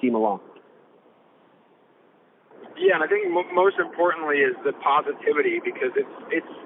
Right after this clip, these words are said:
Speaker 2: easy to get down on yourself and each other when you're,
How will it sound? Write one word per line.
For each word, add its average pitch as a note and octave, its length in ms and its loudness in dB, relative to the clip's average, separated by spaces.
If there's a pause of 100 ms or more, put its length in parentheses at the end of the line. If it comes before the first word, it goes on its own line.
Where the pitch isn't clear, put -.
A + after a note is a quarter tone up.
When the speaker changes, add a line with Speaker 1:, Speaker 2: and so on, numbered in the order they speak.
Speaker 2:
easy F4+ 320 0
to - 20 -4
get - 200 0
down D3+ 260 2
on C#3+ 100 0
yourself D3+ 480 2
and D3 80 -2
each C3+ 240 -4
other C#3+ 220 2
when B2+ 160 -4
you're, B2 320 0